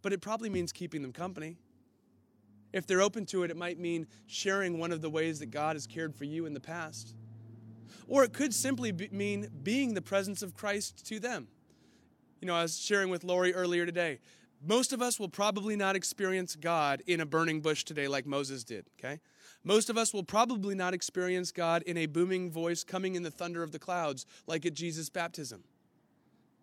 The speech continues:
But all of us have the opportunity to experience God in one another. Who has God put in your life today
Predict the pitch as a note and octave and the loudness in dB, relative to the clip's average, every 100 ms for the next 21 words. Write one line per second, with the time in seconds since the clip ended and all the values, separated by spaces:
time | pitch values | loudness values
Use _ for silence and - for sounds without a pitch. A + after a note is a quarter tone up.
0 | _ E3+ E3+ D3+ G3 A3+ C#3+ A2+ C#3 C#3 | _ -6 -4 2 4 4 0 -6 -4 -2
1 | C#3+ C#3 C3+ - D3+ C#3 C3+ B2 C3 - | -2 -2 -4 -8 -6 -4 -4 -4 -8 -8
2 | - C#3 C3 A#2+ - B2+ A#2+ A#2+ _ _ | -8 -6 -6 -10 -8 -6 -8 -12 _ _
3 | _ _ D3 C3+ B2+ B2 A#2+ - _ _ | _ _ -8 -6 -6 -6 -8 -12 _ _
4 | _ _ _ _ _ _ _ _ _ _ | _ _ _ _ _ _ _ _ _ _
5 | _ _ _ _ _ _ - A3+ B3 A3+ | _ _ _ _ _ _ -8 -4 -2 -4
6 | F3+ F#3 D#3+ C#3 - D#3 D3+ D3+ C#3+ C#3 | -4 -2 -2 -4 -6 -4 -4 -4 -4 -6
7 | C3+ C#3+ B2+ G2+ - | -8 -12 -10 -12 -14